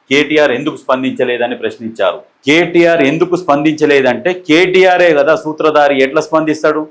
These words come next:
స్పందించకుంటేనే కదా కవిత అంతలా, కవిత రాజీనామా చేసి "నేను వెళ్ళిపోతున్నా" అని చెప్పేసి వెళ్ళిపోతే ఆయనకి ఈజీ అవుతుంది. మళ్ళీ సస్పెండ్, ఆ, ఇవన్నీ, ఇవన్నీ చేయడానికి ఆయనకు రైట్స్ లేవు. ఎందుకంటే, ఇప్పుడు వాళ్ళ అయ్యది పార్టీ, పార్టీలో ఈమె కూడా కీలక పాత్ర ఉన్నది.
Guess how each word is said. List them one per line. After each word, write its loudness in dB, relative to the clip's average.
స్పందించకుంటేనే 2
కదా 2
కవిత 0
అంతలా, 0
కవిత 0
రాజీనామా 2
చేసి -4
"నేను -6
వెళ్ళిపోతున్నా" -2
అని -2
చెప్పేసి -6
వెళ్ళిపోతే -2
ఆయనకి 0
ఈజీ 2
అవుతుంది. 0
మళ్ళీ 2
సస్పెండ్, 2
ఆ, 4
ఇవన్నీ, -2
ఇవన్నీ 0
చేయడానికి 2
ఆయనకు 0
రైట్స్ 0
లేవు. 0
ఎందుకంటే, 0
ఇప్పుడు -4
వాళ్ళ 4
అయ్యది 0
పార్టీ, -2
పార్టీలో 2
ఈమె 2
కూడా 2
కీలక 0
పాత్ర 0
ఉన్నది. -2